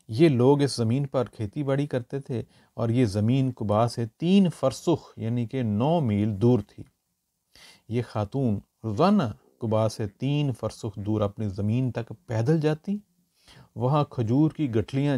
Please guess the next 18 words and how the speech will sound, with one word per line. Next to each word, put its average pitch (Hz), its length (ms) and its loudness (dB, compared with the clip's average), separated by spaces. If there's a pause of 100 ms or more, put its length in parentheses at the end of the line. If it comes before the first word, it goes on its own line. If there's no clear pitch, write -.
जमा 104 320 -2
करती 180 400 -4 (380)
और 147 180 2
इन 151 300 2
गुठलियों 135 580 -2 (100)
का 127 200 0
गट्टा 113 600 -4
बनाकर 101 540 -2
सर - 380 -6
पर 120 180 -6
रखती 107 400 -10 (720)
और - 240 -6
पैदल 180 360 4
वापस 120 340 0
अपने 127 260 -6
घर 98 240 -4
आ 95 80 -6
जाती - 340 -16